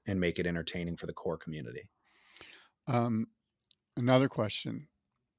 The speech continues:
Speaker 2: A lot of guys, well, there were some names on the stab list like Pat O'Connell and Evan Slater, who,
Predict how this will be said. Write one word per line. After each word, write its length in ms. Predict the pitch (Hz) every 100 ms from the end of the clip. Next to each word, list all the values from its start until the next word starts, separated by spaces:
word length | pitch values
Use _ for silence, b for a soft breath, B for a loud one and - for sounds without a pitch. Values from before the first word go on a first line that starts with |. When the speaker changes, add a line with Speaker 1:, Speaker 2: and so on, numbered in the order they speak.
| _ _ _ _ _ _ _ -
Speaker 2:
A 40 |
lot 220 | 127 156 226
of 80 |
guys, 400 | 170 151 143 127 -
well, 140 | 131
there 140 | 127
were 40 | 135
some 240 | - 131
names 360 | 131 143 185 170
on 100 | 156
the 80 | 135
stab 400 | - 123 120 110
list 260 | 107 110
like 180 | 110 -
Pat 200 | 104 107
O'Connell 560 | 123 - 110 113 110 - _ b b b b b
and 340 | - 104 101 98
Evan 260 | - 113 127
Slater, 540 | - 113 107 107 107 - _ _ _ _ _ _ -
who, 440 | 120 131 123 123